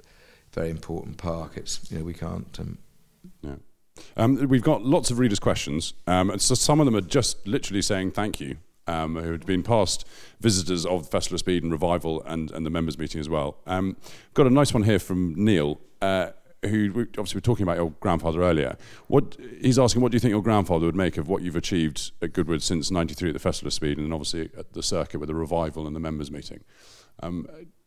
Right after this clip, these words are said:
Speaker 2: it must, uh, surely he'd be looking
Speaker 1: He'd
Speaker 2: down
Speaker 1: be
Speaker 2: and
Speaker 1: absolutely horrified.
Speaker 2: <laughs> Horrified, do you think? <laughs>
Speaker 1: He would think it was absolutely, he's quite interesting. I think, uh, Rob knew him a bit too.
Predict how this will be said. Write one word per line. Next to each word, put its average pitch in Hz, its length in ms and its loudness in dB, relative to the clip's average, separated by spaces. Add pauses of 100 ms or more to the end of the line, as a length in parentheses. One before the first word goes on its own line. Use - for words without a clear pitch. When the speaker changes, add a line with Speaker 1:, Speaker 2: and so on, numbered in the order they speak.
(120)
Speaker 2:
it 131 180 -16
must, - 320 -8
uh, - 220 -16 (120)
surely 82 260 -4
he'd 73 100 -6
be 73 120 -8 (120)
looking 90 200 -8
Speaker 1:
He'd 117 40 -2
Speaker 2:
down 78 140 -2
Speaker 1:
be - 40 -4
Speaker 2:
and - 60 -6
Speaker 1:
absolutely 95 960 -6
horrified. 82 720 -8
Speaker 2:
<laughs> - 80 -20
Horrified, 147 640 4
do 80 100 -2
you 76 100 2
think? - 320 0 (720)
<laughs> - 100 -14 (300)
Speaker 1:
He 127 160 -2
would 123 140 0
think 139 160 -4
it 139 80 -6
was 117 140 -6 (120)
absolutely, 107 800 -4
he's 143 220 -2
quite 160 180 0
interesting. 156 220 -4
I 139 160 0
think, 143 360 -6
uh, 117 200 -2
Rob 139 200 0
knew 120 120 -4
him 101 120 -4
a 95 60 -8
bit - 420 -12
too. - 280 -8